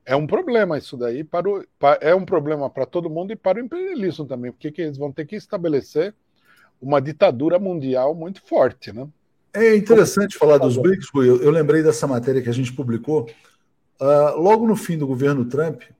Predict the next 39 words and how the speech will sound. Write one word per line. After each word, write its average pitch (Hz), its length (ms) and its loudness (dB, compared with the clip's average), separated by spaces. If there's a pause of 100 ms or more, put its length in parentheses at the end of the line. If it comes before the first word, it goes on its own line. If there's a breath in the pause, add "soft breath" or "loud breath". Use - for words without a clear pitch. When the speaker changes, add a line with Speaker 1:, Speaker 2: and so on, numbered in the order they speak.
(220)
Speaker 2:
o 156 80 -6
último, 196 400 0
um 170 40 -4
dos 156 160 -4
últimos 208 380 -2
tweets 165 340 -6
do 135 80 -4
Mike 147 320 -4
Pompeo, 147 380 -4
que 147 100 -4
era 120 80 0
o 117 40 -8
chefe - 340 -6
do 127 60 -20
Departamento 127 560 -4
de 113 80 -18
Estado, 139 400 -6
antecessor 123 580 -4
do 123 100 -4
Anthony 123 300 -4
Blinken, 127 440 -10 (560 soft breath)
ele 151 180 -4
falou 165 260 2
o 156 40 -4
seguinte: 123 380 -2
olha, 110 140 0
ele 139 220 -6
mandou 147 280 0
um 156 60 2
agradecimento 147 920 -4
ao 156 180 2
Bolsonaro, 143 680 -6 (600)
em 156 120 -6
que 175 100 -4
ele 180 140 0
dizia 160 380 -2
assim: - 280 -4
olha, 104 220 -2
"Gra-, 110 180 -12